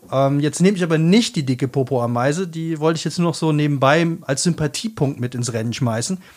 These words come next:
Sondern ich habe mich jetzt mal, äh, für was entschieden, was ganz anders ist. Und zwar für die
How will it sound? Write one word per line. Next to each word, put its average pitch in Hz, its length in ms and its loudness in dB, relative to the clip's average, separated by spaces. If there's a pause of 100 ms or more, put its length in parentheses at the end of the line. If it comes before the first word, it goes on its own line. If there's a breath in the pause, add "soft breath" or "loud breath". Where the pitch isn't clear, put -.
(380 loud breath)
Sondern 196 480 2
ich 143 100 -2
habe 165 160 2
mich 170 120 0
jetzt 160 200 -2
mal, 143 460 2
äh, 135 40 0
für - 140 -12
was 147 160 0
entschieden, 175 520 0 (360 loud breath)
was - 240 -4 (120)
ganz 214 280 4
anders 190 320 0
ist. 240 180 -4
Und 165 160 -8
zwar 156 220 2
für 165 140 -6
die 143 260 -4